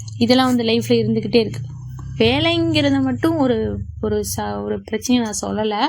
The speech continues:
அந்த வேலையால நமக்கு கிடைக்கிற துன்பங்கள் எந்த அளவுக்கு ஜாஸ்தியா இருக்கு அப்படிங்கிறதெல்லாம் நான்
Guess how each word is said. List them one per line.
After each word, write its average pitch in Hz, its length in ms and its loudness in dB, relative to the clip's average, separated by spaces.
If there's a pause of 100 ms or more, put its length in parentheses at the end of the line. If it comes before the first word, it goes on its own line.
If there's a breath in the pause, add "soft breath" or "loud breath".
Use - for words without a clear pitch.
(400 loud breath)
அந்த 214 200 -4
வேலையால 269 680 0
நமக்கு 226 340 -2
கிடைக்கிற 233 300 -2
துன்பங்கள் 254 540 0
எந்த 220 260 -2
அளவுக்கு 240 260 2
ஜாஸ்தியா 214 500 -6
இருக்கு 208 300 -4
அப்படிங்கிறதெல்லாம் 202 540 -4
நான் 196 260 -6